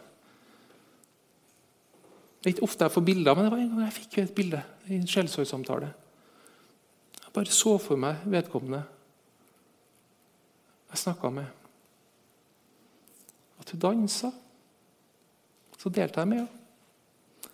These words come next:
Spurte om det ga mening. Og der og da var vi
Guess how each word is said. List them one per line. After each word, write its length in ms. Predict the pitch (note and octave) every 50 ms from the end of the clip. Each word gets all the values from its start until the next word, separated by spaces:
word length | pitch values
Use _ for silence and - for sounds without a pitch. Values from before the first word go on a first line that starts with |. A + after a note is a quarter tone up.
| _ _ _
Spurte 340 | - - - - G3+ G3 G3
om 60 | F#3 F3+
det 60 | F3+
ga 100 | F#3 F3+
mening. 440 | F#3 F#3 F#3+ F3 E3+ F#3 G#3+ A#3 A#3 - - - - _ _ _ _ _ _ _ _ _ _ _ _ _ _ _ _ -
Og 140 | - D3+ B2 - - - -
der 460 | F3 D3 D3 D#3 E3 F3 F3+ F3+ -
og 140 | - F3 D3+ -
da 160 | F3 F3+ G3+ A3+ A#3 A#3 - - - - - - - - - - _ _ _ _ _ - _ _ _ _ _ _ _ _ _ _ _ _ _ _ _ _ _ _ _ -
var 140 | - C#3+ B2 C3
vi 140 | C#3 D3+